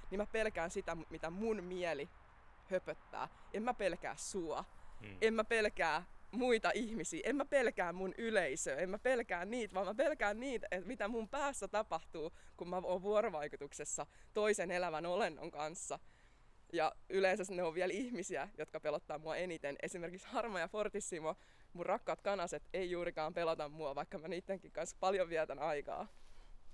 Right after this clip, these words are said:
Speaker 1: Niin.
Speaker 2: Mikä sulla, mikä on pisin tota aj-, ajanjakso, jonka oot viettänyt täällä yhtäjaksoisesti, että oot poistunut?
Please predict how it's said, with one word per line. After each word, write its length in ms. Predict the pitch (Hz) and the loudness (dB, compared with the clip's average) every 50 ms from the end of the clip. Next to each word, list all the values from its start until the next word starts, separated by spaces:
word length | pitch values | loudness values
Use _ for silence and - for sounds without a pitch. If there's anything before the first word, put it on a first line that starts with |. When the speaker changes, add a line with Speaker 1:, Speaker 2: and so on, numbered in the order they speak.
| - - - - - - - - - - | -12 -12 -12 -12 -12 -10 -10 -12 -10 -4
Speaker 1:
Niin. 360 | - 240 269 254 208 175 180 - - - - - - - - - - - - - - - - - | -2 0 2 2 2 0 0 -4 -10 -16 -20 -20 -20 -20 -20 -20 -20 -16 -16 -14 -14 -14 -12 -6
Speaker 2:
Mikä 220 | - 135 123 180 | -4 2 4 4
sulla, 280 | 160 - 151 139 139 - - - - - - | 4 6 6 6 4 4 2 -4 -10 -6 -6
mikä 140 | - 147 185 | 0 2 2
on 60 | 170 | 2
pisin 280 | - 165 151 - 160 127 | 2 -2 -2 -2 -2 -2
tota 360 | - 101 - - 110 104 - - - - - - - - - - - - - - - - - - - - - - - - | -2 -4 -2 0 2 2 0 -2 -8 -12 -16 -18 -18 -16 -16 -16 -14 -14 -14 -14 -12 -10 -10 -8 -8 -6 -6 -6 -4 -2
aj-, 220 | 110 107 113 127 - | 0 2 2 2 4
ajanjakso, 560 | 120 127 127 120 113 107 98 - - - 104 | 4 4 6 6 4 4 0 0 -2 -4 -4
jonka 280 | 98 95 92 - 101 | -4 -4 -4 -2 -2
oot 120 | 95 104 - - - - - - - - - - | -4 -4 -4 -8 -12 -12 -10 -10 -10 -8 -2 0
viettänyt 440 | 127 120 113 - - 107 98 90 - - | 2 2 2 0 -2 -4 -4 -4 -6 -6
täällä 300 | - 90 85 85 87 90 - - - - - - | -6 -6 -6 -6 -8 -8 -8 -10 -12 -12 -8 -6
yhtäjaksoisesti, 800 | 123 113 - - 98 87 82 - - - - - 90 - - - | -6 -6 -4 -4 -4 -4 -4 -8 -10 -12 -12 -12 -14 -14 -14 -14
että 180 | - - - 90 | -14 -14 -14 -12
oot 200 | - - - - | -12 -12 -8 -6
poistunut? 540 | 104 101 95 92 - - - - - - | -6 -6 -6 -8 -10 -12 -12 -12 -14 -14